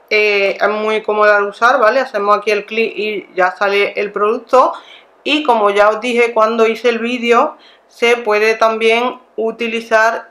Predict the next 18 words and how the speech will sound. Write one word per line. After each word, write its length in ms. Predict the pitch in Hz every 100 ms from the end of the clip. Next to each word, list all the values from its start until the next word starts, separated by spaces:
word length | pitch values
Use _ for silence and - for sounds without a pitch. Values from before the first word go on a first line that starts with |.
| -
como, 640 | 208 214 220 233 240 240 -
eh, 540 | 208 196 190 180 180
corrector 500 | 180 175 170 185 185
de 80 | 214
ojeras, 440 | 165 175 - - -
¿vale? 260 | 180 208 247
Si 280 | - 240
no 180 | 262 214
tenéis 300 | 233 202 202
la 120 | 202
ojera 240 | 196 208 214
muy 160 | 185
marcada. 500 | 175 165 160 - -
A 60 | 151
mí 260 | 180 220 -
la 120 | 180
ojera, 380 | 170 180 208 - - - - _
eh, 640 | 220 214 208 202 196 180